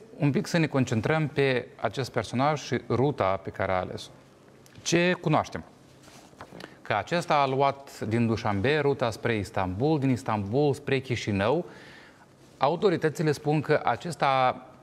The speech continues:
uh, urma sau ar fi avut ca scop să ajungă să se refugieze în Uniunea Europeană. Întrebare. Prin Chișinău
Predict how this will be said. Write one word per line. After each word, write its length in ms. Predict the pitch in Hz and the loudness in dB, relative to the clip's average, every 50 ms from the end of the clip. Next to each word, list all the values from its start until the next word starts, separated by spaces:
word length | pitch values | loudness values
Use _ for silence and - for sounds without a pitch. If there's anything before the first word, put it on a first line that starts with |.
| - - | -4 0
uh, 520 | 127 120 120 117 110 113 110 107 104 101 - | 0 2 4 4 4 4 4 4 2 2 2
urma 360 | 123 117 110 107 120 131 147 | 0 0 2 2 2 2 2
sau 280 | 135 - 139 - - - | 0 0 -2 -2 -2 0
ar 220 | - 117 107 101 - | -2 -2 -2 -2 -10
fi 400 | - - 131 131 127 123 117 113 113 - - - - - - - _ - - | -6 -4 0 0 2 2 0 -2 -4 -10 -20 -20 -20 -20 -20 -20 _ -10 -2
avut 360 | 110 107 107 107 139 147 - | 0 0 0 2 0 -2 -2
ca 220 | - - 139 - 87 | -2 0 0 0 0
scop 420 | - - - - 131 175 - - - - - - | -4 -8 -4 -2 -2 -2 -2 -6 -20 -20 -20 -18
să 160 | - - 135 | -6 -2 0
ajungă 840 | 120 113 110 104 123 139 156 147 127 143 143 139 135 131 127 123 120 - - - | 0 0 0 0 -2 -2 0 2 2 4 4 4 4 4 2 0 -6 -10 -18 -18
să 120 | - - | -16 -4
se 120 | - 131 | -2 0
refugieze 420 | 120 113 - 107 95 104 123 120 107 | 0 0 0 -2 -2 0 0 0 0
în 60 | 120 | -2
Uniunea 220 | 113 113 113 113 110 110 | 0 0 2 2 0 0
Europeană. 360 | 107 - - 95 87 - - - - - - - - - - | -2 -2 -2 -4 -4 -4 -12 -18 -20 -20 -20 -20 -20 -16 -4
Întrebare. 580 | - 117 123 - 180 170 143 110 92 - - - - - - - - - - - - - - - - - - - - - - - - - - - - | -2 0 2 2 2 4 4 2 2 0 -4 -12 -18 -20 -20 -20 -20 -20 -20 -20 -20 -20 -20 -20 -20 -20 -20 -20 -20 -20 -20 -20 -20 -20 -20 -20 -4
Prin 200 | - 131 143 147 | 0 2 2 2
Chișinău 520 | 135 107 101 - 143 127 117 113 135 170 | 0 -2 -2 0 2 4 4 4 2 0